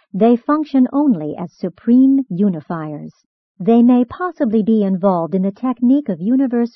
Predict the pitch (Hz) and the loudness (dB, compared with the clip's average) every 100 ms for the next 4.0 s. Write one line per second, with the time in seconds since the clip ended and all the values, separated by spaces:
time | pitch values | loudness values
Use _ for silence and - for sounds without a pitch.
0 | 185 196 302 - 262 254 - 311 180 160 | -6 -4 -4 -4 -6 -6 -8 -8 -10 -12
1 | - _ - 190 190 185 180 185 180 - | -18 _ -10 -6 -4 -4 -4 -4 -6 -6
2 | 240 233 165 143 - _ _ _ _ _ | -4 -4 -8 -12 -16 _ _ _ _ _
3 | _ _ _ - 196 269 330 285 240 | _ _ _ -4 0 2 0 0 -2